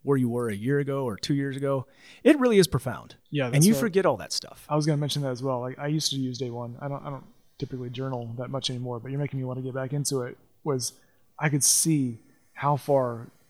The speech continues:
Speaker 2: God has brought me in one year's time.
Speaker 1: Yeah.
Speaker 2: And, like, seeing the things that I was worried about or struggling or, or anxious about, and, like, like, looking back a year later, like, oh, how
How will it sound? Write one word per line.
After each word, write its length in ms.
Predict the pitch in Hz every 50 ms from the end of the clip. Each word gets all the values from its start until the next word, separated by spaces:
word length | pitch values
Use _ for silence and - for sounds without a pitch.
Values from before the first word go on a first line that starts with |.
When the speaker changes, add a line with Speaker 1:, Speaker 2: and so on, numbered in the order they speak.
| 131 120
Speaker 2:
God 200 | 147 135 135 131
has 100 | 131 117
brought 220 | 113 131 123 120
me 260 | 127 123 120 120 120 - - -
in 160 | 139 123 120
one 240 | 123 127 127 127 123
year's 300 | 113 110 113 107 - -
time. 340 | - 117 107 110 110 104 - _ _
Speaker 1:
Yeah. 160 | 208 240 - - -
Speaker 2:
And, 120 | 156 143
like, 240 | 135 131 131 - - - - - - _ _
seeing 380 | - - - 180 180 180 175 165
the 80 | 143
things 320 | - - 160 156 156 143 135
that 100 | 143 127
I 60 | 117
was 120 | 113 110
worried 340 | 117 143 180 202 190 180 170 170
about 420 | 165 160 156 156 156 156 151 139
or 100 | 127 113
struggling 800 | - - - 175 170 160 165 165 165 160 160 160 160 160 156 147
or, 340 | 143 127 123 123 120 113 - _ _ _ _ _ -
or 300 | - 139 135 127 120 - -
anxious 320 | 160 160 - 165 156 -
about, 400 | 165 151 160 160 160 160 165 -
and, 80 | 151 139
like, 260 | 131 127 127 - - - - - - _ _ _ _ _ -
like, 140 | 139 131 - _ _ _ _ _ -
looking 300 | 165 165 175 165 175 156
back 180 | 151 151 143 139
a 40 |
year 160 | 135 147 151 135
later, 220 | 131 143 156 151
like, 160 | 135 117 123
oh, 120 | 143 135 117
how 200 | 123 135 135